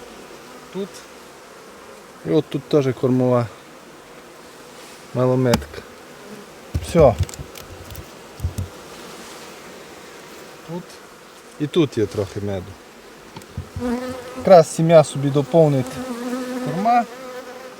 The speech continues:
Все, тут залишилося буквально три бджілки. Ми їх виженемо. Не хочемо анулювати сім'ї,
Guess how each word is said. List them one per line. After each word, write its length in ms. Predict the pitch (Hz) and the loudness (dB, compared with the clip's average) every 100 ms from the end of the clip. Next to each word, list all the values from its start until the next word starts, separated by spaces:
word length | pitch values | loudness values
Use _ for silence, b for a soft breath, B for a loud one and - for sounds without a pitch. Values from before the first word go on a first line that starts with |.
| - - - | -18 -18 -6
Все, 160 | 233 | -4
тут 220 | 165 196 170 | -4 -6 -4
залишилося 680 | 180 214 196 175 165 - | 0 2 0 -2 -4 -4
буквально 580 | 160 156 190 175 156 156 - - - - - - | -6 -4 -2 0 0 -4 -8 -20 -20 -20 -20 -10
три 160 | 160 165 | -6 -6
бджілки. 580 | 156 180 220 185 180 170 - - - - - - - - - - - - - - - - - 180 | -6 -6 -4 -4 -4 -4 -6 -20 -20 -20 -20 -20 -18 -16 -16 -18 -20 -20 -14 -14 -14 -20 -16 -8
Ми 140 | 160 | -2
їх 80 | 135 - | -2 2
виженемо. 640 | 180 170 165 156 147 139 - - - - - - - - - - - - - - - - - - - - - - - - - - - - - - - - - - - - - | 2 2 -2 -2 -4 -4 -6 -16 -16 -16 -20 -20 -18 -18 -18 -20 -20 -20 -20 -18 -18 -20 -20 -20 -20 -20 -20 -20 -20 -20 -20 -8 -4 -4 -4 -18 -18 -18 -20 -20 -20 -20 -14
Не 160 | 147 165 | -8 -2
хочемо 520 | 240 214 - 175 175 170 170 170 170 170 160 | 0 0 0 0 2 2 2 2 0 -2 -2
анулювати 840 | 165 190 202 180 160 156 - 156 | 0 2 4 6 6 2 0 -10
сім'ї, 580 | - 214 202 185 170 | -6 -4 -2 -2 -4